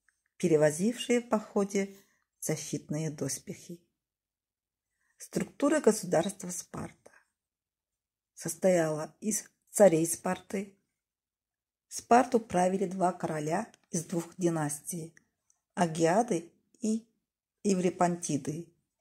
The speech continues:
Во время войны один отправлялся в путь, другой остался управлять городом. Следующее — Апелла. Народным собранием,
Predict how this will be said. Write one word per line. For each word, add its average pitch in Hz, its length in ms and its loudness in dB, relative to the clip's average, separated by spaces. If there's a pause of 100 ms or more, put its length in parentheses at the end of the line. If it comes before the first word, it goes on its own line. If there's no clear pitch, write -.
(400)
Во 185 140 2
время 202 460 4 (140)
войны 202 680 4
один 180 360 2
отправлялся 180 680 -8
в - 100 -18
путь, 285 320 0 (420)
другой 220 360 8
остался 202 640 0
управлять 139 540 0
городом. 160 600 -4 (720)
Следующее — 254 680 6 (100)
Апелла. 180 600 4 (960)
Народным 226 520 10
собранием, 240 840 2